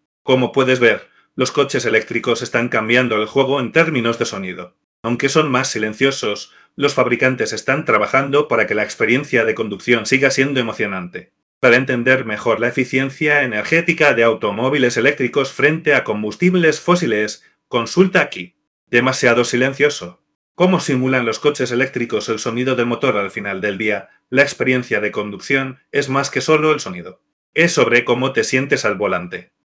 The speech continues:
Los coches eléctricos están diseñados para ofrecerte una experiencia innovadora y sostenible, incluso si eso significa que el sonido del motor que tanto amas está cambiando.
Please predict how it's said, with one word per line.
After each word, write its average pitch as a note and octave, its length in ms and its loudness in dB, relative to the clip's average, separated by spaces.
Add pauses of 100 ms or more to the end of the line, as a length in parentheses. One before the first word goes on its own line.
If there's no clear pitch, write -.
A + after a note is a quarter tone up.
Los A#2 200 2
coches F3+ 340 0
eléctricos C3 580 -2
están C#3+ 300 -2
diseñados B2+ 600 0
para B2+ 300 2
ofrecerte C#3+ 640 0
una A2+ 220 -2
experiencia C3+ 640 -2
innovadora A2 680 0 (200)
y - 80 -12
sostenible, A2 800 -4 (280)
incluso E3 500 2
si B2 160 2
eso B2+ 180 -2
significa C#3 600 0
que C#3 80 2
el A#2 120 2
sonido A#2+ 420 -2
del B2+ 120 2
motor C3 420 2
que A#2 100 -2
tanto C#3+ 440 2
amas A#2 280 -2
está C3 240 0
cambiando. F#2 640 -4